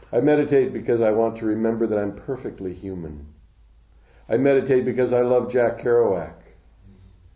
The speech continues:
I meditate sometimes because my heart is breaking.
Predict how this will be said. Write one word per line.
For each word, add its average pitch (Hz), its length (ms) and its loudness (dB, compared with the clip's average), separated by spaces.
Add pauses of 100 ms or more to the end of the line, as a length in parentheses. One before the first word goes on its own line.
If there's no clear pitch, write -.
(380)
I 85 80 -6
meditate 107 560 -2
sometimes 101 500 -6
because 98 320 -6
my 95 180 -2
heart 104 280 -2
is 95 80 -10
breaking. 92 680 -6